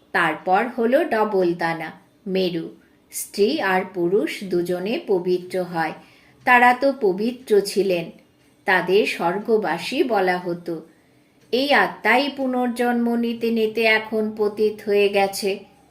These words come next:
আবার এখান থেকে পবিত্র হয়ে পবিত্র দুনিয়াতে যাবে। ওয়ার্ল্ডের হিস্ট্রি, জিওগ্রাফি রিপিট হয়।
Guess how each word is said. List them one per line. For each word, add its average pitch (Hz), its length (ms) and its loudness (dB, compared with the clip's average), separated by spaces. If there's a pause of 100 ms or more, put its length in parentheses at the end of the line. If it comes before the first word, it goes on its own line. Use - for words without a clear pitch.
(140)
আবার 175 480 -2
এখান 170 500 -4
থেকে 208 500 0 (280)
পবিত্র 196 760 0
হয়ে 202 420 0 (280)
পবিত্র 247 600 -2
দুনিয়াতে 175 720 0
যাবে। 170 440 0 (640)
ওয়ার্ল্ডের 240 500 2
হিস্ট্রি, 220 680 2
জিওগ্রাফি 180 680 -2
রিপিট 233 540 -8
হয়। 220 260 -2